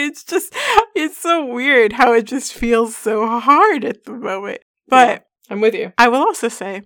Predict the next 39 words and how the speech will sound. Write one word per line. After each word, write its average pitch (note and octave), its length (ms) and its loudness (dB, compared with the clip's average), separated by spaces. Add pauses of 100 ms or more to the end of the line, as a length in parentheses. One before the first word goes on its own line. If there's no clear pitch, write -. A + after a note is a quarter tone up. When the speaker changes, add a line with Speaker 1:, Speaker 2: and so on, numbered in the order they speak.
Speaker 1:
Poison C4 400 0
Tree G3+ 300 -4
is G3+ 260 -8
a G3 60 -6
book G3 340 -10
that F#3+ 120 -8
you, G#3 200 -6
me, G#3 160 -4
and F3+ 100 -10
Robin G3+ 400 -4
read - 220 -14
together. - 560 -12 (420)
Speaker 2:
Did F#3 200 -12
we? G4+ 180 0 (500)
Speaker 1:
Yes. F#3+ 520 -6 (120)
We, G#3 440 -6
I G3 100 -4
don't A3 180 -6
think C4+ 200 -8
we B3+ 80 -4
were A#3 100 -2
doing G3+ 240 -6
paper F#3+ 320 -10
cuts - 400 -12
yet, E3 300 -8 (220)
but F#3 120 -4
we G3+ 140 -2
were G3+ 140 0
having, G3 420 -2
like, F#3+ 260 -6
our E3+ 540 -4 (140)
Den F#3 200 -6
of F3 100 -10
Shadows F3+ 540 -6
forum A3 720 -6 (100)
chats. D4+ 640 -4 (140)
Speaker 2:
Oh A#3+ 140 -4
my A#3+ 100 -4
goodness. A3 600 -10